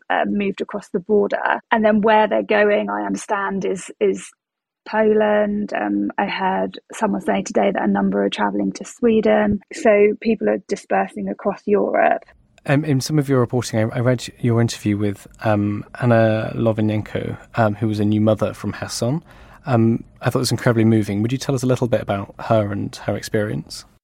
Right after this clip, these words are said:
Speaker 1: I mean, that really got me because she's thirty-three, and,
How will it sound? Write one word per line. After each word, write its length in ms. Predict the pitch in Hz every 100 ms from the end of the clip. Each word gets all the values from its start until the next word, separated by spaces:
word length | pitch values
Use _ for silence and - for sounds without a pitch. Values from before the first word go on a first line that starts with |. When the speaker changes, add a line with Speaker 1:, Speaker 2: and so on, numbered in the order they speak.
| _ _ _ _ - - -
Speaker 1:
I 120 | 285
mean, 300 | 294 285 277 -
that 300 | - 311 311
really 240 | 339 339 233
got 260 | 254 262
me 200 | 226 208
because 480 | 196 196 240 220 - -
she's 520 | - 220 220 214 - _ _ _ - -
thirty-three, 1160 | 233 226 - 220 214 208 202 202 202 202 196 - _ _ _ _ _ _ - 226 220 214 - - - -
and, 480 | - 98 98 95